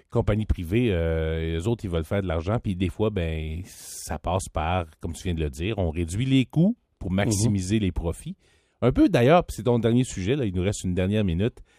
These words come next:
Speaker 1: un peu comme les compagnies aériennes <laughs> qui, euh, <laughs> qui, qui sont disparues dans la brume, hein, selon, euh, selon ce que tu penses.
Speaker 2: Ouais, elles sont disparues dans la brume. Ben, c'est parce que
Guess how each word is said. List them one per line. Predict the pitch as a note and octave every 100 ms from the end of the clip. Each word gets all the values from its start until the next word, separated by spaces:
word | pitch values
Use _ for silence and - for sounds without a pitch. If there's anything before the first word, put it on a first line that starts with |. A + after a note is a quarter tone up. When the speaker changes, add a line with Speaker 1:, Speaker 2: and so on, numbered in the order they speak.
| _ _ _ _
Speaker 1:
un | -
peu | D#2+ -
comme | G#2
les | E2+
compagnies | D2+ F2 F2 C3 -
aériennes | F2+ E2 D#2+ G2 D#3+ D#3
<laughs> | G#2 - - - -
qui, | B2 A#2
euh, | F#2 F2 C#2 - -
<laughs> | - B2+ A#3+
qui, | A#2+
qui | - C4+ - -
sont | - G3
disparues | F#3+ - A#3+ A3 C4
dans | G#3+
la | F#3
brume, | D3+ E3+ E3
hein, | A2+ C#3+
selon, | D#3 C#3 D3 C#3
euh, | B2+ A#2 A2
selon | - B2+
ce | B2+
que | C3
tu | -
penses. | - D3+ F3 - _ - - - - - - D3+
Speaker 2:
Ouais, | F3 F#3 G3
elles |
sont | F#3 F#3+
disparues | D#3+ - F#3 F#3+
dans | F#3
la | F3
brume. | G3
Ben, | G3
c'est | F#3+
parce | - G3
que | A#3